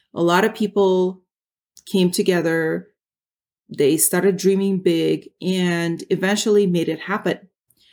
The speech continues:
So the concept of the future is very powerful. It can lead us to places that we could not even imagine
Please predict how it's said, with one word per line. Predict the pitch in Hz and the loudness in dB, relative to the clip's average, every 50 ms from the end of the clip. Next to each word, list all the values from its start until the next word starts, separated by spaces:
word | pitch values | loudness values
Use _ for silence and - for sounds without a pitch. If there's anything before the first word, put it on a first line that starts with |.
| _ _ _ _ _ _ _ _ _ _ _ _ _ _ _ _ | _ _ _ _ _ _ _ _ _ _ _ _ _ _ _ _
So | - - - 254 247 240 240 240 | -2 2 4 4 4 4 4 2
the | 233 240 | 2 0
concept | 240 233 262 302 359 - - 339 311 294 - - - - | 0 -2 -2 0 0 2 2 2 0 0 -2 -6 -2 0
of | 208 208 208 190 170 175 | 2 4 4 2 2 0
the | 196 190 | 0 0
future | 190 - - 208 214 208 202 - - 196 185 175 165 - - - | 0 -4 -6 -4 -4 -4 -4 -4 -4 -2 0 0 -2 -2 -2 0
is | - 185 180 170 175 175 165 165 151 160 - - - | 2 2 4 4 2 2 2 0 -2 -4 -6 -8 -8
very | 165 160 185 180 170 175 175 175 | -2 0 2 2 4 4 2 2
powerful. | 175 175 - - 165 156 151 151 147 156 - - 165 160 - - - | 2 -2 -6 -12 -8 -6 -6 -6 -6 -8 -8 -10 -12 -12 -10 -4 -2
It | 196 185 190 | -2 0 0
can | - 208 202 190 175 | 0 -2 0 0 -2
lead | 175 208 214 247 | -2 -2 -2 -2
us | 240 247 254 254 254 - - - - | -2 -2 0 0 0 0 -2 -2 -2
to | - 220 202 | -4 -4 -4
places | 196 - - - - 175 170 170 - - - 190 185 185 175 170 | -4 -6 -6 -2 0 0 0 0 0 0 2 2 4 2 2 0
that | - 165 160 156 151 147 151 | 0 -2 -2 -2 -2 -2 -2
we | 165 170 | -4 -4
could | - - 208 185 175 | -4 -4 -4 -4 -2
not | 185 190 185 185 190 - | -2 -2 -2 -2 -2 0
even | 202 185 185 180 175 | 0 0 2 2 0
imagine | 165 160 160 156 156 156 156 156 - 170 165 160 170 170 175 | 0 0 0 0 0 -2 -2 -2 -2 -2 -2 -2 -4 -6 -8